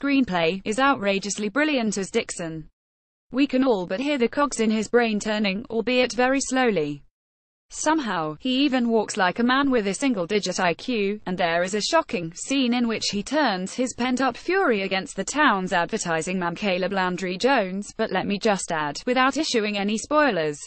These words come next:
that there are no one-dimensional characters in this film. Martin McDonagh's pulsatingly enjoyable film is a thriller, a dissection of small-town America, and a forensic study of what makes ordinary people tick, all in one, writes Brian Viner. Mildred herself must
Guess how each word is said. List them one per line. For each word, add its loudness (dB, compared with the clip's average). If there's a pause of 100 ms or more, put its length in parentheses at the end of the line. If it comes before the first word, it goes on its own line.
that 2
there 4
are 2
no 2
one-dimensional 2
characters -2
in -2
this -4
film. 0 (640)
Martin 2
McDonagh's 0
pulsatingly -2
enjoyable 4
film 0
is -4
a -2
thriller, 0
a -2
dissection 0
of -4
small-town 0
America, 0
and 0
a -2
forensic 2
study 4
of 2
what 2
makes 2
ordinary 2
people -4
tick, -4
all 2
in 2
one, 0
writes 2
Brian 0
Viner. 4
Mildred 2
herself -2
must -4